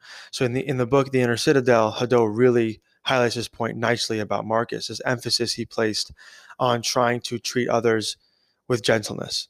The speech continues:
And that in and of itself being something we should strive for. And I, you know, for me, I remember I, I read The Inner Citadel, and I used to teach, you know, like, maybe five to seven classes a semester, all in person, right? Sometimes it was six days a week.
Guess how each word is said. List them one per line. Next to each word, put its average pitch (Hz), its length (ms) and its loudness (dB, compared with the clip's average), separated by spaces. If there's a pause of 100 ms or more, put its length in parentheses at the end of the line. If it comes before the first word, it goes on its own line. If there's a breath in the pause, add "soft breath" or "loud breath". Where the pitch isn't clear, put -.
(580 soft breath)
And 123 160 -2
that 127 300 0 (280)
in 139 100 0
and 131 100 4
of 120 80 0
itself 120 420 0
being 113 220 -2
something 110 340 -6
we 107 100 -6
should - 180 -6
strive 110 360 0
for. - 280 -6 (440 loud breath)
And 139 80 -2
I, 127 200 2
you 143 80 0
know, 120 100 0
for 127 160 -4
me, 139 220 6
I - 240 -2
remember 127 420 4
I, 117 120 2
I 113 180 2
read 123 340 2
The 135 80 2
Inner 113 160 2
Citadel, 113 640 0 (720 soft breath)
and 127 160 0
I 120 60 2
used 135 160 2
to 127 80 -2
teach, - 420 -6
you 131 60 -6
know, 113 80 -2
like, 107 160 -6
maybe - 340 -6 (400)
five - 540 -2
to - 80 -8
seven 113 380 0
classes 110 400 -2
a 113 80 -2
semester, 110 580 -2 (640 soft breath)
all 127 240 4
in 123 80 0
person, 123 380 -2
right? 113 180 0
Sometimes 113 420 -2
it 120 40 2
was 113 160 0
six - 180 0
days 113 220 0
a 113 80 2
week. 110 300 -2